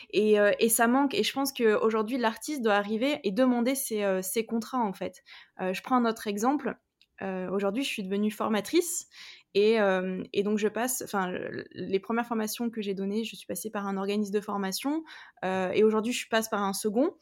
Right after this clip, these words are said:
Euh, les deux organismes n'avaient pas de contrat, euh, mis en place au départ.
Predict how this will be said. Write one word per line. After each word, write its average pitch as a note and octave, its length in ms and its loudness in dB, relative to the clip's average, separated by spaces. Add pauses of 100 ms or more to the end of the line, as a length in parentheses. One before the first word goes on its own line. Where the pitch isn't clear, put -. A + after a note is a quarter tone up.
(360)
Euh, G3+ 240 4 (260)
les G#3 220 2
deux C#4 380 4
organismes B3 440 4
n'avaient G3 220 2
pas C#4+ 220 2
de B3+ 100 2
contrat, B3+ 720 0
euh, G3+ 220 -2
mis B3 180 6
en C#4+ 100 2
place D#4 440 -2
au A3+ 100 0
départ. B3+ 320 -2